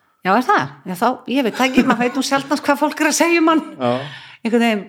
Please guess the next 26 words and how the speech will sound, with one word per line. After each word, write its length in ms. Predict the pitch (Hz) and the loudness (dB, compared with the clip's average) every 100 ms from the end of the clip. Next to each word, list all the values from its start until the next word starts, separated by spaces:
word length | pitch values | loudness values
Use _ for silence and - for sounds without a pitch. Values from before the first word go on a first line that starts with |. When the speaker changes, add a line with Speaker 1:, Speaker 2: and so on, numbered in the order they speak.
| - _ | -16 _
Speaker 1:
bak 180 | 208 226 | -2 0
við 100 | 214 | 0
mann. 180 | 170 151 151 _ - | 0 -4 -10 _ -4
Speaker 2:
Já. 140 | 120 131 143 - _ _ _ _ | -2 -2 -6 -16 _ _ _ _
En 140 | 143 151 | 2 4
þú 80 | |
ert 100 | 165 | 4
ekkert, 220 | 185 165 147 | 2 0 -6
þú, 140 | 160 156 | -4 2
þú 120 | 156 | 4
ert 280 | 165 170 - | 4 2 -2
ekkert, 240 | 135 135 - | -2 -4 -4
þú 160 | - 139 | 2 2
veist, 380 | 123 - - - _ _ _ _ | 2 -4 -18 -20 _ _ _ _
þú, 120 | 143 | -8
þú 160 | 131 139 123 | -2 -2 2
bakkar 460 | 160 160 - 110 | 0 0 -4 -4
ekkert 200 | 104 110 | -4 -2
þegar 240 | 131 123 117 | 2 4 4
það 160 | 117 | 0
er, 100 | 113 - - 165 _ _ | -2 -8 -20 -20 _ _
þegar 380 | - - 127 120 | -8 0 4 4
það 100 | 120 | 4
er 80 | 120 | 2
verið 140 | 117 | 0
að, 360 | 120 _ - | -4 _ -18